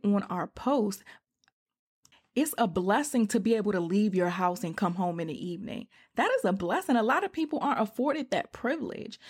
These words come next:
So we have to get on our post. This morning,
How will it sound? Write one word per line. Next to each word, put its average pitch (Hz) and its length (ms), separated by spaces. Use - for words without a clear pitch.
So 240 180
we 226 220
have 370 200
to 220 80
get 208 420
on 214 360
our 180 180
post. 214 580
This 254 260
morning, 196 680